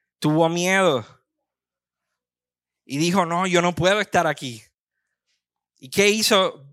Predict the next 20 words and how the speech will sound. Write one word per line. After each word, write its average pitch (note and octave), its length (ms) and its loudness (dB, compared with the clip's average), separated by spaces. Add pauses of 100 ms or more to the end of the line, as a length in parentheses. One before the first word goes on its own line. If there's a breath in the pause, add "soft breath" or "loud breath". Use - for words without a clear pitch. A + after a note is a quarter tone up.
Dios? F3+ 300 2
Envió E3 520 -2
un E3+ 280 -6
ángel E3 560 -6 (240)
y B2 100 -8
lo D3 140 0
tocó D#3+ 300 -4
con F3+ 160 -4
un F#3 140 -6
carbón F3 460 -2
encendido C3+ 840 -6 (800)
y C3 120 -8
le C#3 140 2
pasó C#3 840 -2
la C3 220 -4
pureza E3+ 540 0
del D3 180 -8
carbón A#2+ 640 -8 (460)
a A#2 140 -6
Isaías. B2 800 -6